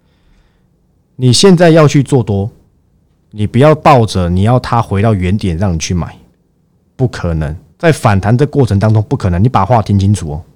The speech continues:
很多人话都没听清楚，然后就在那边乱，乱，乱骂人，对不对？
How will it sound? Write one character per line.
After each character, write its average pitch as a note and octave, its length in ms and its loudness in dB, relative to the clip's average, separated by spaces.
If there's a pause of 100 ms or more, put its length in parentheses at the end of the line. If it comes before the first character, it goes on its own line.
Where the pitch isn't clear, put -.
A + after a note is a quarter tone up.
(260)
很 G#2+ 180 -4
多 C#3+ 120 2
人 C3+ 40 2
话 C3+ 160 2
都 A#2+ 120 2
没 G#2 120 2
听 G2 160 0
清 G2 200 2
楚， D#2 180 -8 (640)
然 G#2+ 120 -4
后 A2 60 0
就 A#2+ 100 0
在 B2 80 2
那 B2 120 2
边 A2+ 200 2
乱， A#2 240 2
乱， A2+ 200 -2
乱 G#2+ 180 2
骂 G2 260 2
人， D2+ 160 -6 (320)
对 G2+ 100 -10
不 F#2 60 -4
对？ E2+ 140 -6